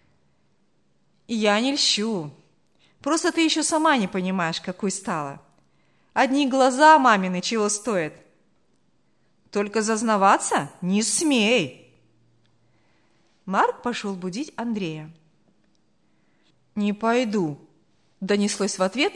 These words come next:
из-под одеяла. «Как это не пойду?» «Не хочу в земле ковыряться». «Так. А поужинать вчера не забыл?»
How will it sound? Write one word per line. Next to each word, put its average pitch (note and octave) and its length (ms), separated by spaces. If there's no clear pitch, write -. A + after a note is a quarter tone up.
из-под G#3+ 300
одеяла. G#3 640
«Как E4+ 320
это A3+ 160
не G#3+ 120
пойду?» G#3+ 540
«Не F#3 180
хочу B3+ 440
в G#3 40
земле G3 420
ковыряться». F#3+ 840
«Так. E3+ 720
А G#3 160
поужинать C4+ 680
вчера G#3+ 440
не F3 100
забыл?» A3+ 440